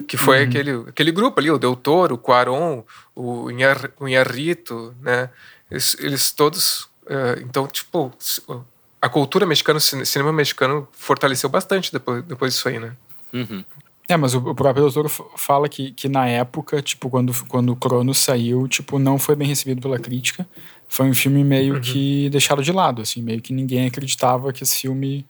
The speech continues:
Speaker 2: sabe, poderia ser feito ou deveria ser feito, assim. Ele até, ele comenta que ele, eu não sei com, com quem exatamente ele falou, falou, não era um crítico de cinema, mas era alguém da área de cinema que disse pro Del Toro,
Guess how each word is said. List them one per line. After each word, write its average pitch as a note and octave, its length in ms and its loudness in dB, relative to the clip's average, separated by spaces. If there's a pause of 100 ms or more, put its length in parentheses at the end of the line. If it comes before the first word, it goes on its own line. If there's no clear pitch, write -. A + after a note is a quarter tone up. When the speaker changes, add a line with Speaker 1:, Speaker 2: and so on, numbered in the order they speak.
(340)
Speaker 2:
sabe, B2+ 200 0
poderia C3 320 2
ser C3 240 2
feito C3 400 2
ou D3 80 2
deveria C3+ 260 2
ser D#3 220 2
feito, D#3 260 -2
assim. - 160 -8
Ele A2 120 -8
até, A#2+ 420 -4 (440)
ele B2+ 140 2
comenta C#3 400 2
que D3 80 -6
ele, C#3 240 -4
eu C#3 80 0
não C#3+ 100 0
sei D#3 200 0
com, E3+ 120 -2 (320)
com C#3+ 120 0
quem C#3+ 240 2
exatamente C#3 420 0
ele B2+ 80 -8
falou, C3 180 -4
falou, B2 160 -2
não C3+ 160 4
era D3 80 4
um E3+ 60 4
crítico C#3+ 400 -4
de C3 60 -6
cinema, A#2 280 -4
mas G#2+ 200 -4
era A#2 120 0
alguém B2 460 0
da C3 160 2
área B2+ 220 0
de C#3 80 -6
cinema B2+ 480 -2 (360)
que - 120 -8
disse C3 220 0
pro C#3+ 120 0
Del D3 140 4
Toro, C3 280 0